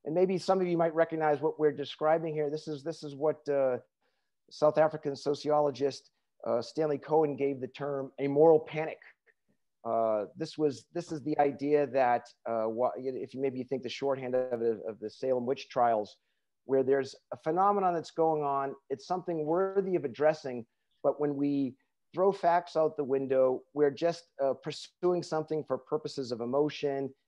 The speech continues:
and intention, and rather than being guided by facts and science and reason, it, it becomes very much a, a slippery slope.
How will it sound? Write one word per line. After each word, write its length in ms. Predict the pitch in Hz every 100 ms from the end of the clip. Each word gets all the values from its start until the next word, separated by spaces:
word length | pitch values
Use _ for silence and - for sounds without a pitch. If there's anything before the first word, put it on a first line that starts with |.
| _
and 220 | 120 117 113
intention, 720 | 110 156 156 143 147 139 135 _ _ -
and 140 | 123
rather 240 | 139 143 139
than 160 | 135
being 200 | 131 135
guided 300 | 127 135 131
by 160 | 117 113
facts 720 | - 131 127 127 131 - -
and 100 | 117
science 520 | - 135 135 131 120
and 120 | 120
reason, 460 | 117 180 147 127 120 _ _ _
it, 120 | 139 135 147
it 100 | 131
becomes 420 | 143 147 143 123
very 200 | 143 143
much 240 | 143 135
a, 240 | 131 123 123
a 160 | 120 123
slippery 460 | - - 147 143 127
slope. 420 | - 151 127